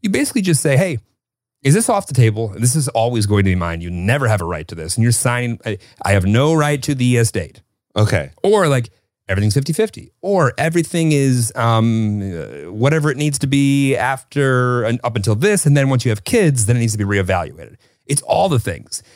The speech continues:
Speaker 1: And to me, I think at this point in time in my life, and maybe, maybe it's because I have more money now. I, I don't know.
Speaker 2: Right.
Speaker 1: But to me now, it's like, I, I want to go into the relationship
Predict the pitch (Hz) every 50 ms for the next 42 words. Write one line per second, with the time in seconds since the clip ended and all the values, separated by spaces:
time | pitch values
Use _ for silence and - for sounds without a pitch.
0 | _ _ - - 175 165 - 185 175 185 233 254 247 220 - - - 139 135 -
1 | 202 202 180 - - _ _ _ _ - 143 135 123 - - 160 208 254 - -
2 | - 175 147 127 - 117 98 - 101 92 85 90 87 85 82 80 80 80 78 78
3 | - - - _ _ _ _ _ _ _ _ _ _ - 143 156 170 185 202 220
4 | 196 - - 160 170 180 180 160 - 170 147 151 135 131 120 127 117 104 107 101
5 | 98 92 85 78 73 - - - - 113 - - 120 120 110 110 101 82 76 -
6 | _ _ - 95 90 170 170 - 185 208 214 190 156 156 165 190 208 208 180 156
7 | - 147 127 113 - - - - 131 151 170 190 208 220 - - _ _ _ _
8 | _ _ _ _ _ _ _ _ _ _ _ _ _ _ _ _ - 143 147 139
9 | 139 160 175 160 156 - 175 170 160 165 160 156 147 139 127 127 127 123 127 -
10 | - 117 110 - - 117 107 101 -